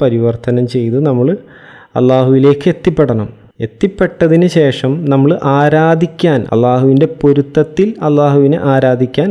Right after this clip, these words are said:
പ്രാപ്തി നേടണം. അപ്പോഴാണ് സിറാത്തുൽ മുസ്തഖീം എന്ന് പറയുന്ന പാത, അല്ലെങ്കിൽ ആ പാലം,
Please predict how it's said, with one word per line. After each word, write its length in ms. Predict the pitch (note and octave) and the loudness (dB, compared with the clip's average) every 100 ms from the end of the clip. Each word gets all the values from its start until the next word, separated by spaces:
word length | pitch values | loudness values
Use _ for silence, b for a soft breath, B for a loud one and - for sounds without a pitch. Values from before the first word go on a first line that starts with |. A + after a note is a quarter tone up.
| F#3 | -2
പ്രാപ്തി 340 | C#3+ B2 - | -2 -2 -2
നേടണം. 400 | A2+ A2 G#2 G#2 - _ _ - | 0 0 -2 -10 -14 _ _ -12
അപ്പോഴാണ് 560 | - D3 E3+ F3+ F3 B3+ B B B | -2 2 2 2 2 0 B B B
സിറാത്തുൽ 680 | - C#3 C3+ C#3 C#3 E3 E3 | -2 0 2 0 0 2 4
മുസ്തഖീം 720 | E3 D3+ - C3 - C3+ A#2+ G#2+ - | 2 0 -2 -4 0 2 2 -2 -2
എന്ന് 120 | B2+ C#3 | 0 2
പറയുന്ന 500 | C#3+ C3+ B2 A#2+ C#3 - b b b b b | 2 2 2 2 0 -4 b b b b b
പാത, 260 | B2+ B2+ B2 G2+ - - | 0 2 2 0 -4 -8
അല്ലെങ്കിൽ 360 | A#2+ B2 B2+ | -2 0 2
ആ 100 | C#3+ C#3 - | 0 -2 -4
പാലം, 420 | C#3+ C3+ C3+ C3 | -2 2 2 0